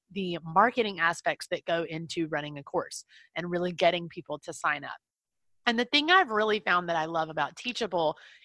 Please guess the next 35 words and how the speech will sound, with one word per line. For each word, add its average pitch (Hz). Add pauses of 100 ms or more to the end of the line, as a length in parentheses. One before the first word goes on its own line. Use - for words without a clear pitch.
(100)
is 214
just 247
how 320
active 185
they 285
are 285
in 190
putting 196
out 170
workshops, 269
webinars, 233
challenges 220 (140)
to 220
really 190
help 196
you 190
build 175
a 165
course 160
that's -
going 160
to -
excel 151 (360)
and 208
really 202
going 196
to 180
benefit 175
your 160
students 143
and 170
really 190
helping 185
you 170
promote 180